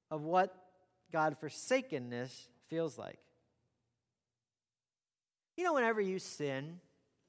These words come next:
you ever think about it this way? I think I've preached this before, so maybe you have.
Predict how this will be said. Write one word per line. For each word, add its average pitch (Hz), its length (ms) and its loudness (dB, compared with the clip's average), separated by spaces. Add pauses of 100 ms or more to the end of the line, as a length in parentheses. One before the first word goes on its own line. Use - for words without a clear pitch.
you 208 60 -8
ever 202 80 -8
think 202 160 -6
about 180 160 2
it 156 80 -4
this 160 180 -8
way? 165 320 2 (140)
I 143 40 -8
think 175 180 -6
I've 127 180 -2
preached 156 260 -8
this 113 140 -10
before, 120 400 -10
so 120 160 -12
maybe 127 220 -10
you 117 100 -10
have. 120 260 -2